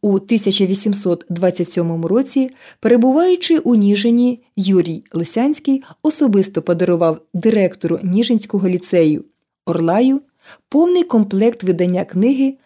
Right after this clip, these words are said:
«Путешествие вокруг света на корабле Нева» в тисяча вісімсот третім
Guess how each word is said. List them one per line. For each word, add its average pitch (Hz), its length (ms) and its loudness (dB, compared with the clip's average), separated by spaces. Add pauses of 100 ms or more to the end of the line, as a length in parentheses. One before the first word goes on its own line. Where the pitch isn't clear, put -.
(100)
«Путешествие 240 680 0
вокруг 180 280 -2
света 269 380 -2
на 214 140 2
корабле 180 420 0
Нева» 175 420 0 (260)
в - 40 -20
тисяча 196 460 -2
вісімсот 185 440 -6
третім 277 500 -2